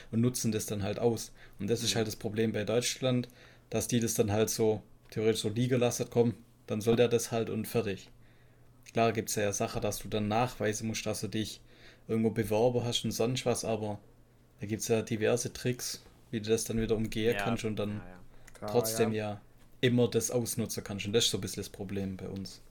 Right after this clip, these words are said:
Speaker 2: Ja.
Speaker 3: Ja, da muss man halt auch grad so, ich, ich sag mal, gr-, grad so bestimmte Jobs, Arbeitsbereiche, muss man halt auch einfach vom, vom Lohn her gucken,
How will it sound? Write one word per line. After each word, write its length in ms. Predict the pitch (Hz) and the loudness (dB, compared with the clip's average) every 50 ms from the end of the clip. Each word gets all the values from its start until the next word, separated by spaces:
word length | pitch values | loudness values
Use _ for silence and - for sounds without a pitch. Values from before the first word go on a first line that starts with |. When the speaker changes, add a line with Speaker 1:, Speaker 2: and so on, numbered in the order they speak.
| - - _ - - - | -20 -20 _ -20 -20 -20
Speaker 2:
Ja. 100 | 104 104 92 - - - - - - _ - - | -20 -20 -20 -20 -20 -20 -20 -20 -20 _ -16 -12
Speaker 3:
Ja, 220 | 98 107 113 123 | -8 -4 -2 -2
da 60 | 127 123 | -2 -2
muss 200 | 123 127 - - | -4 -6 -6 -6
man 180 | 135 123 117 | -8 -6 -6
halt 180 | 120 127 127 123 | -6 -6 -6 -4
auch 280 | 120 120 120 120 117 - - - - - _ - - - - - - | -4 -6 -6 -6 -8 -10 -18 -20 -20 -20 _ -20 -20 -20 -20 -14 -6
grad 220 | - 123 123 - | -4 -4 -4 -4
so, 180 | - - 139 151 | -8 -12 -10 -8
ich, 220 | 151 131 135 - _ | -8 -10 -10 -10 _
ich 160 | 143 131 - | -10 -10 -4
sag 180 | - 147 139 143 | -4 -4 -2 -2
mal, 160 | 143 139 127 | -2 -4 -4
gr-, 180 | - - 131 - 135 123 - - _ | -6 -14 -16 -14 -14 -18 -18 -20 _
grad 260 | - - 131 139 139 - | -4 -2 -2 -2 -2 -4
so 100 | - 135 | -6 -4
bestimmte 540 | 135 135 127 - - 151 156 160 - 147 147 | -4 -6 -8 -4 -4 -4 -4 -2 0 -2 -2
Jobs, 420 | 143 - - 147 147 156 151 - | -2 -2 -4 -2 -4 -2 -4 -6
Arbeitsbereiche, 1600 | 143 139 139 143 147 151 147 151 - - - - - _ _ - - _ - 127 123 127 135 139 147 139 - 151 147 151 151 143 - - - - - - - _ - _ _ _ | -4 -2 0 0 0 -2 -4 -6 -16 -18 -20 -20 -20 _ _ -20 -14 _ -8 -4 -2 -2 0 0 -2 -2 -2 0 2 2 0 0 -2 -12 -20 -20 -20 -20 -20 _ -20 _ _ _
muss 140 | 123 123 - | -8 -4 -4
man 120 | 135 127 | -2 -2
halt 120 | 127 127 | 0 0
auch 120 | 127 123 127 | -2 -2 -2
einfach 300 | 131 127 123 127 120 - - - | -2 -4 -4 -6 -6 -6 -8 -6
vom, 200 | - 123 123 - | -6 -6 -6 -4
vom 200 | - 127 123 123 | -4 -4 -2 0
Lohn 260 | 131 139 143 147 143 | 0 2 2 4 2
her 160 | 139 127 120 | 2 0 -2
gucken, 400 | 113 - 117 110 - 117 113 107 | -2 -4 -10 -10 -8 -10 -12 -12